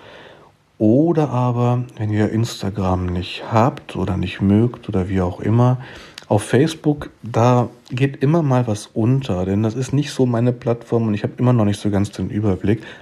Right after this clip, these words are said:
Einfacher ist es, wenn ihr auf den Blog geht, w w w vom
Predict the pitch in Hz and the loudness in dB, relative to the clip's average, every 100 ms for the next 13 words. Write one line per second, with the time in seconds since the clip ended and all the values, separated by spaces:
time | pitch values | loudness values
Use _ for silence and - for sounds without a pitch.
0 | - - 117 185 - 160 - - 123 123 | -10 0 4 4 2 0 0 -2 0 0
1 | 117 - - - - - 98 98 90 87 | 0 -6 -18 -20 -10 0 2 4 2 -2
2 | - 92 90 92 110 - - 143 151 165 | -2 -2 0 2 2 2 -8 -2 0 0
3 | - - 113 117 110 104 104 - - 98 | -6 -2 0 2 2 2 0 -2 -4 0
4 | 98 107 | 0 0